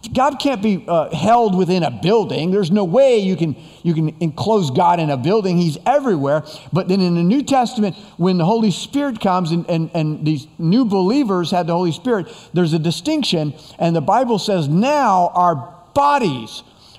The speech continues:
are the temple of the Holy Spirit, the place of God's power where God dwells within us.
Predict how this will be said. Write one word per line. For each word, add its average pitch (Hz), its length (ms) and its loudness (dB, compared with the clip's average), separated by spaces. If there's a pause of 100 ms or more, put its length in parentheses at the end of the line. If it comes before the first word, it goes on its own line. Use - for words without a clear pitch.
(100)
are 165 140 2
the 143 160 -2
temple 139 920 -4 (600)
of 123 100 -4
the 117 100 -4
Holy 127 240 -2
Spirit, 107 520 -8 (1120)
the 107 60 -12
place 151 360 -4
of 110 140 -8
God's 120 300 -2
power 156 500 -4
where 110 100 -6
God 113 340 -4
dwells 123 800 -6 (480)
within 139 380 -2
us. - 520 -12